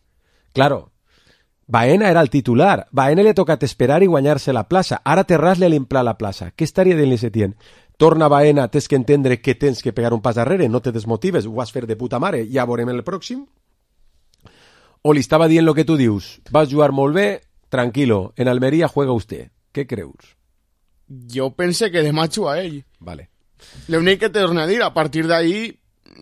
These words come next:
Speaker 2: segurament ja tindrà menys minuts en la primera plantilla.
Speaker 1: Terrat se queda de manera definitiva en el primer equip. És el substitut de Coquelin. Coquelin no era titular, eh? Era titular en els partits grans,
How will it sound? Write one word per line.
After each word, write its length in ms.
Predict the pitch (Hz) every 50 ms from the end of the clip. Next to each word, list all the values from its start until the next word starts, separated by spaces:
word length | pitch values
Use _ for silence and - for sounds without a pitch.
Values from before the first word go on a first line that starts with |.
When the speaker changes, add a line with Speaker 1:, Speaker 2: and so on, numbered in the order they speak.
| 107 143 175
Speaker 2:
segurament 640 | 165 - 185 170 156 170 175 165 165 165 165 170
ja 100 | 175 180
tindrà 280 | 170 190 196 208 208 208
menys 180 | 202 185 160 143
minuts 300 | 147 143 160 202 220 208
en 80 | 202
la 80 | 185 170
primera 260 | 156 160 156 156 147 139
plantilla. 540 | 143 143 139 131 143 143 135 131 127 117 117 117 - _ _ _ _ _ _ _ _ _
Speaker 1:
Terrat 360 | - 147 143 160 190 220 -
se 180 | - - 156 151
queda 240 | - 175 185 196 185
de 80 | 175 139
manera 260 | 139 143 165 170 175
definitiva 420 | 151 - 143 131 131 165 180 151
en 80 | 127 110
el 40 | 92
primer 240 | 120 107 101 98
equip. 220 | 92 - 92 82 -
És 120 | 113 117 160
el 80 | 175
substitut 440 | - - 151 - 151 131 - 190 185 123
de 80 | 117
Coquelin. 500 | 101 117 107 - 98 82 69 62 64 57 - _ _ _ _ _ _ _ _ _ _ _ _ _ _ _ _ _ _ _
Coquelin 400 | - 143 139 127 123 113 127 151
no 80 | 170 170
era 100 | 143 127
titular, 440 | 123 117 113 123 113 110 87 78
eh? 140 | 107 - 95 120
Era 120 | 123 135
titular 280 | 127 143 127 139 151 180
en 80 | 196 185
els 80 | -
partits 320 | - 143 120 - - 139 120
grans, 380 | 123 120 101 90 82 78 -